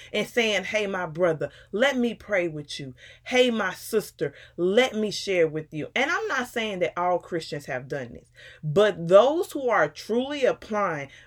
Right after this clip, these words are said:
biblical teaching, I am here with you and I am praying with you and I am sharing this journey with you as we go out together and minister to our brothers and sisters. Not our black brothers and sisters,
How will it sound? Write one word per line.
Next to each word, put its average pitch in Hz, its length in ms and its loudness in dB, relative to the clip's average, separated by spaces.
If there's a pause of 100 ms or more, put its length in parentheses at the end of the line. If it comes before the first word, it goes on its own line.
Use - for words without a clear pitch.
(120)
biblical 226 400 6
teaching, 240 560 -6
I 220 220 4
am 156 240 -2
here 240 380 -2
with 233 280 -6
you 226 200 -4
and 185 140 -2
I 170 160 -2
am 147 140 -4
praying 160 500 -6
with 240 280 -2
you 175 280 -6 (300)
and 220 180 0
I 202 140 2
am 170 120 -2
sharing 240 500 -2
this 208 180 -4
journey 180 360 -6
with 190 280 -6
you 185 160 -6
as 185 240 2
we 277 140 -4
go 196 360 2
out 165 280 -2
together 180 600 0 (280)
and 175 300 2
minister 190 720 2 (240)
to 214 180 4
our 160 240 6
brothers 156 360 2
and 151 120 -6
sisters. 156 320 -8
Not 214 420 6
our 220 260 8
black 175 420 6
brothers 160 380 4
and 147 120 -4
sisters, 147 500 -6